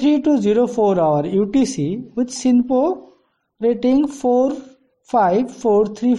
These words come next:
four. Radio Romania International in English is heard with sinpo three five two three three on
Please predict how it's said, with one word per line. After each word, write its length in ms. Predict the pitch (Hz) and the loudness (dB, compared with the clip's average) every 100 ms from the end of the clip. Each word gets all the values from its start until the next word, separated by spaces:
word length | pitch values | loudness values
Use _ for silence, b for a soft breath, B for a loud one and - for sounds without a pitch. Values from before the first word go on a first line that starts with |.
| - | 0
four. 200 | 262 135 - - _ _ _ _ _ _ - | -2 -2 -6 -16 _ _ _ _ _ _ -6
Radio 400 | 160 214 240 302 | 0 0 2 2
Romania 560 | 262 208 208 214 240 262 | 2 2 2 2 2 2
International 920 | 214 214 233 214 226 240 233 165 127 | 2 2 0 2 0 0 0 0 -2
in 200 | 139 226 | -2 2
English 520 | 277 285 269 160 135 165 | 4 4 4 2 -2 -2
is 220 | 202 196 | -2 0
heard 340 | 180 214 247 | 0 2 2
with 160 | 240 247 | 2 0
sinpo 800 | 247 247 240 240 196 247 277 B B B B B B _ | -2 0 2 2 0 0 -4 B B B B B B _
three 260 | - 254 302 | -2 2 2
five 540 | 302 226 196 226 220 | 0 0 2 0 -2
two 260 | 285 311 320 | 0 0 0
three 340 | - 269 269 | 0 0 0
three 520 | 269 202 123 - - _ _ _ _ _ _ _ _ | -2 -2 -2 -8 -20 _ _ _ _ _ _ _ _
on 320 | 175 185 240 | -2 0 2